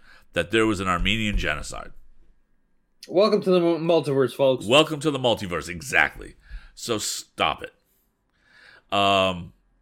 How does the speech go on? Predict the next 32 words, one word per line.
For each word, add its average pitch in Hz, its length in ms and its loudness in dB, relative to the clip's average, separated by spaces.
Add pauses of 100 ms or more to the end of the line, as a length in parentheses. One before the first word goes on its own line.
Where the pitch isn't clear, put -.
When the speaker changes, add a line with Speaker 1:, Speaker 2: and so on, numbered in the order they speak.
(320)
Speaker 1:
all - 100 10
right. 76 220 4 (140)
So, 123 600 0
and 117 120 -10
it's 120 120 -14
a 147 60 -16
T - 320 -6
V 311 220 2
show, 95 420 0 (100)
a 175 80 0
fictional 220 540 -2
Speaker 2:
Right. 139 140 4
Speaker 1:
T 233 80 2
V 240 160 2
show. 98 400 -2 (1700)
So 180 300 4
if 240 180 4
they 233 140 4
are 233 180 6
lying, 170 600 0
let's 202 200 -2
say 220 140 2
they're 214 160 2
lying, 208 400 2 (160)
it's 226 240 2 (240)
fiction. 123 540 2 (420)
<laughs> - 800 -12
Stop 180 400 0
it. 110 140 0 (1120)
<laughs> - 80 -14 (1000)
All - 100 2
right. 107 180 4